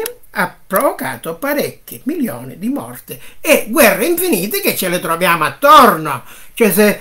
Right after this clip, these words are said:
se guardiamo un po', ad esempio, oltre il Mediterraneo, vediamo che c'è un paese come la Libia che,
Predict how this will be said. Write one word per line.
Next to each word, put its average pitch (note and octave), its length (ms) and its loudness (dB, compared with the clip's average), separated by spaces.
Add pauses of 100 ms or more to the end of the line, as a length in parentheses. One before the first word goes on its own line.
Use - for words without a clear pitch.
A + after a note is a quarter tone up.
(100)
se A#3+ 260 4
guardiamo G#3+ 680 6
un G3 100 2
po', G3+ 120 2
ad F#3+ 140 2
esempio, F#3+ 400 0
oltre A3 300 6
il G3+ 80 -2
Mediterraneo, G#3 920 4
vediamo G#3 440 2
che F3 120 -4
c'è G3+ 300 0 (200)
un G#3 220 0
paese G3 600 6
come F#3 220 -4
la E3 120 0
Libia F3 540 2
che, D#3+ 280 -4